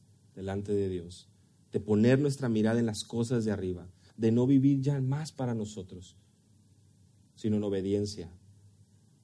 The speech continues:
en temor reverente y en amor por su obra en la cruz, en quien tenemos el perdón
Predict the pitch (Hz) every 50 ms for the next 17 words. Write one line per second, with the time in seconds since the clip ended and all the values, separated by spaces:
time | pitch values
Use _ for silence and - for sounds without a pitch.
0 | _ _ _ _ _ _ _ _ _ _ _ _ - 95 92 90 - 92 92 98
1 | 107 117 123 120 117 113 107 101 92 87 85 82 87 87 85 85 - _ _ _
2 | _ - 98 98 92 92 90 92 101 107 104 101 95 92 - - 98 90 90 -
3 | - - 107 107 104 107 107 110 107 107 104 92 87 90 - - _ _ _ _
4 | - _ _ _ _ _ _ _ - 95 92 85 82 85 - 92 87 87 - -
5 | - _ _ _ - - _ _ _ _ _ _ _ _ _ - _ _ _ _
6 | _ _ _ _ _ _ _ _ _ _ _ _ _ _ _ _ _ - _ _
7 | - - - 98 95 101 92 - 95 98 101 110 110 - 113 107 101 117 107 101
8 | 95 90 87 87